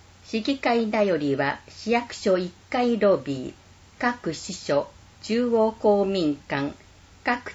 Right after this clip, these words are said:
地の小見線でも配布しております。三原市議会広報広聴委員会、三原市港町三丁目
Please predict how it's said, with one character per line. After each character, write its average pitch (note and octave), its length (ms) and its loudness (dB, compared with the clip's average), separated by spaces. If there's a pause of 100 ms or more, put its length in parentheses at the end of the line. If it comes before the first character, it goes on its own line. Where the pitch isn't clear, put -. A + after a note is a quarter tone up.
地 - 160 -6
の D#3+ 260 2
小 G3 120 -2
見 B3+ 160 2
線 A#3+ 320 0
で G#3+ 120 2
も D3+ 140 0
配 G3 280 0
布 G3+ 220 -2
し - 140 -10
て F3+ 160 0
お D3+ 100 2
り C3+ 140 -2
ま B2+ 180 -4
す。 - 260 -20 (1600)
三 G3+ 120 -2
原 G#3+ 280 4
市 G3 200 -10
議 B3+ 160 -2
会 A3 320 0 (100)
広 C4 320 4
報 B3 220 4
広 B3 360 0
聴 A3+ 380 2
委 G#3 60 -4
員 G3+ 500 0
会、 C3+ 300 -6 (600)
三 F#3 80 -4
原 F#3+ 300 -2
市 E3 400 -6
港 G#3 480 -2
町 F3 380 -6
三 G3+ 300 -2
丁 G3+ 300 0
目 E3 320 -4